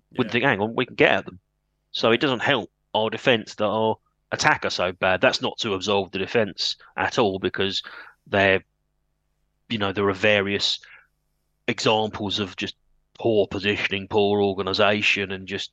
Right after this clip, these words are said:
Speaker 1: leaving the one player unmarked who's fucking free. And yeah, it's a problem that needs to be addressed, and it needs to be addressed through coaching. What's going on? They're not,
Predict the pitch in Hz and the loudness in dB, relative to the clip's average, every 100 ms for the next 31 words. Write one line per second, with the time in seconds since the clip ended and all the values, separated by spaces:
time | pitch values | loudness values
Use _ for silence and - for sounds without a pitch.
0 | _ - - - 101 104 110 107 101 104 | _ -20 -20 -12 -2 2 4 2 0 -2
1 | 101 98 98 92 110 101 98 98 98 110 | 0 0 0 0 2 4 4 2 2 2
2 | 110 98 - 101 98 - _ _ _ - | 2 0 -4 -6 -6 -10 _ _ _ -4
3 | 120 - 107 101 - 123 87 92 - _ | -4 0 -2 0 2 6 6 4 0 _
4 | _ _ _ - 107 113 113 117 - - | _ _ _ -2 0 0 -2 -6 -10 -20
5 | _ _ _ _ - 117 127 110 - 113 | _ _ _ _ -2 4 6 8 6 2
6 | - - - - - 117 - 156 131 120 | 2 0 -2 -10 -6 -6 0 0 2 0
7 | 120 120 - - 110 95 131 127 - 98 | -2 -4 -6 -2 0 2 4 4 2 -2
8 | 107 107 123 - - 117 110 117 - 117 | -2 -2 -4 -6 0 0 2 0 0 -6
9 | 113 139 156 - 90 87 98 117 127 - | 2 4 4 0 -6 -8 -6 -4 -4 2
10 | 120 113 123 127 85 92 117 120 | 4 4 4 2 0 -4 -4 -4